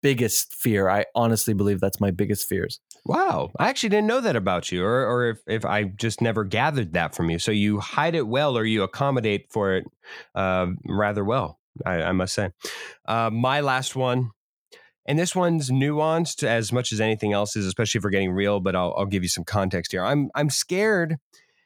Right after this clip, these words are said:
Speaker 2: that people won't like me if they were to get to know me beyond a superficial level. Not, not the,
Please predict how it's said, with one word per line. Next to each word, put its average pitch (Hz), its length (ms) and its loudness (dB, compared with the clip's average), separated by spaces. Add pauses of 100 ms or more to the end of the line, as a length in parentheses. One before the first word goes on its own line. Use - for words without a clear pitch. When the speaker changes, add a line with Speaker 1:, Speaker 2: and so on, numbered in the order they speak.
(140)
Speaker 2:
that 139 180 0
people 190 340 0
won't 139 380 0
like 110 400 0
me 90 340 2 (320)
if 117 140 -8
they 139 100 0
were 135 120 0
to 123 120 -2
get 139 240 -2
to 170 80 0
know 127 240 2
me 117 160 0
beyond 104 320 0
a 98 100 0
superficial 104 720 0
level. 87 500 -2 (220)
Not, 208 240 0 (240)
not 180 240 4
the, 165 400 2